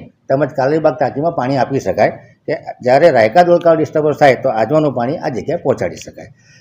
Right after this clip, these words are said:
એવી રીતે જ્યારે આજવાનો વોટર સોર્સ ડિસ્ટર્બ થાય તો તરસાલી આનો અંડરગ્રાઉન્ડ સમ છે, એને હયાત નવસો મીટર લાઇન જોડે જોઇન કર્યું, જેથી કરીને સિંધરોડનું પાણી કે જે આજવા સોર્સની ટાંકીઓ છે એમાં આપી શકાય.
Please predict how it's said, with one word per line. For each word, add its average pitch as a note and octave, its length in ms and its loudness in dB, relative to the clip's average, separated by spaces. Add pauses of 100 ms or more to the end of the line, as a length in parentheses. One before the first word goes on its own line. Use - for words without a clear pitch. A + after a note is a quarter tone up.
(120)
એવી F3 180 2
રીતે G3 180 2
જ્યારે F#3 180 6
આજવાનો E3+ 580 4
વોટર F3 240 6
સોર્સ E3+ 220 0
ડિસ્ટર્બ C#3+ 300 -2
થાય D3 260 6 (440)
તો D#3+ 140 2
તરસાલી D#3+ 840 0
આનો D3+ 200 0
અંડરગ્રાઉન્ડ D3+ 680 2
સમ D3 220 2
છે, C#3 160 2 (420)
એને E3+ 180 -2
હયાત D3 260 4
નવસો D3 240 -2
મીટર D#3 220 -2
લાઇન C#3 220 -2
જોડે C#3 160 -2
જોઇન B2 240 -4
કર્યું, D#3 220 -2
જેથી A#2+ 240 -6
કરીને E3+ 300 -2
સિંધરોડનું E3+ 560 -2
પાણી D3+ 220 4 (540)
કે E3 120 4
જે E3+ 540 2 (240)
આજવા A#2+ 340 4
સોર્સની F3+ 300 2
ટાંકીઓ D3+ 360 2
છે C3 100 0
એમાં C3+ 220 4
આપી A2+ 180 0
શકાય. A2 340 2